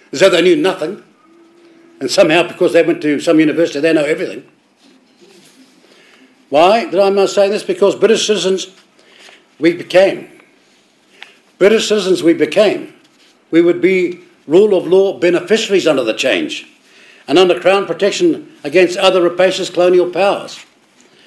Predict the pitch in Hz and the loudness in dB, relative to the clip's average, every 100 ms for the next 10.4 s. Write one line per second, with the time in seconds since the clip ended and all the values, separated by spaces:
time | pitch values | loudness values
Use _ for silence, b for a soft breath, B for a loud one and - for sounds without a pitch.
0 | b b 131 175 196 190 196 175 180 175 | b b 2 4 4 2 -2 0 0 0
1 | 175 185 165 170 165 175 180 170 147 170 | 2 0 2 0 2 0 -2 -4 0 2
2 | 175 - 170 170 208 - _ _ _ b | 2 0 0 0 -4 -8 _ _ _ b
3 | b b b b b 160 175 196 208 185 | b b b b b 4 4 2 0 -4
4 | - 202 190 - 190 175 180 170 180 170 | -4 -2 -2 2 0 2 0 2 2 0
5 | - 196 190 175 185 185 190 190 180 B | 0 0 0 -2 -2 0 2 2 -2 B
6 | B B B 165 185 220 226 - - - | B B B 2 4 4 0 -8 -8 0
7 | 185 - 170 - - 196 - 151 - - | 0 0 -4 -4 -2 -2 0 -4 -4 -14
8 | b b b - 180 - 208 202 180 - | b b b -2 -2 -2 0 0 -2 0
9 | 208 226 180 165 151 B B B 180 214 | 0 0 0 -2 -2 B B B 2 2
10 | - 190 160 - | 2 0 0 -6